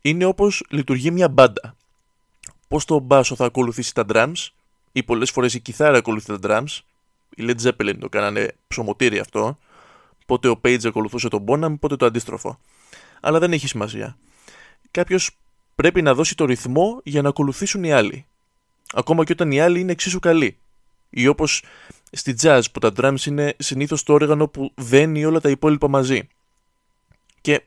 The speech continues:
εντάξει, για τους περισσότερους η εικόνα του jazz drummer είναι αυτή που μας έδειξε το Whiplash. Ε, δεν είναι μόνο αυτό.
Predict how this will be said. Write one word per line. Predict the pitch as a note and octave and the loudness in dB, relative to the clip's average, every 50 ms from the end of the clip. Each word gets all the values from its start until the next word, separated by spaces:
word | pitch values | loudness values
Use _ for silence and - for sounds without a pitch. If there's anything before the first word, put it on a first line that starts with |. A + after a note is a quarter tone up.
| _ _ _ - | _ _ _ 2
εντάξει, | C#3 D#3+ C#3+ - - B2+ | 6 6 6 6 4 -2
για | A2+ G#2 | -6 -6
τους | - - | -4 -2
περισσότερους | - B2+ A2+ B2 D3 C3+ D#3+ D3 C#3+ - | -2 0 0 0 0 0 0 -2 -2 -2
η | C3 | -2
εικόνα | A#2 - - C#3+ D3 C#3 C3+ A#2+ | -2 2 4 4 6 6 4 0
του | - A#2 A2 G#2 G#2 A2 | -2 -4 -8 -8 -2 2
jazz | A#2+ B2 B2+ A#2 A#2 | 2 2 2 2 2
drummer | A#2+ A#2+ A#2 A2 A2 A2 B2+ D#3 _ _ _ _ _ _ | 2 2 2 2 2 -2 -2 -4 _ _ _ _ _ _
είναι | - C3 C3+ C3 | -4 -2 -2 -2
αυτή | - - D#3 | -2 -4 -6
που | - C#3 | -6 -4
μας | C3 B2+ | -4 -2
έδειξε | D3 C#3+ D3 C#3+ E3 | -2 -2 -2 -2 -2
το | - D3 A#2+ | -2 2 2
Whiplash. | C3+ C3+ - - F#2 - - - - _ _ - - - - - - - - - D3+ - | 2 2 2 0 -6 -6 -6 -10 -16 _ _ -20 -20 -20 -20 -20 -20 -20 -20 -20 -18 -4
Ε, | - - F#3 | 2 2 4
δεν | D#3+ F3 E3+ | 4 4 4
είναι | E3 C#3+ B2 | 4 2 2
μόνο | G#2+ G#2+ G#2 G2+ | 2 0 0 -2
αυτό. | G#2 - - F#2 - - | -4 -4 -6 -8 -8 -10